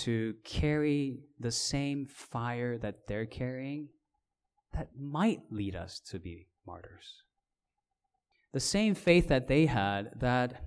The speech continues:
that will lead us to leave a similar kind of legacy of self-denial,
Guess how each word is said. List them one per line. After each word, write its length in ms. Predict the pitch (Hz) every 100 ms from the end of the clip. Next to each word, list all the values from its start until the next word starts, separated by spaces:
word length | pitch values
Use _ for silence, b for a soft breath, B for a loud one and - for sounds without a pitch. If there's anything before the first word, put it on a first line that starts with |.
| - - _ _ _ _ _ _ _ _
that 140 | 143 143
will 100 | 135
lead 220 | 139 135
us 240 | 127 139
to 120 | -
leave 280 | 120 113 107
a 60 | 104
similar 520 | - 117 120 117 110
kind 260 | - 107 101
of 80 |
legacy 560 | 92 98 101 - - 95
of 240 | 92 87
self-denial, 1300 | - - - 139 147 - - 107 101 95 92 90 -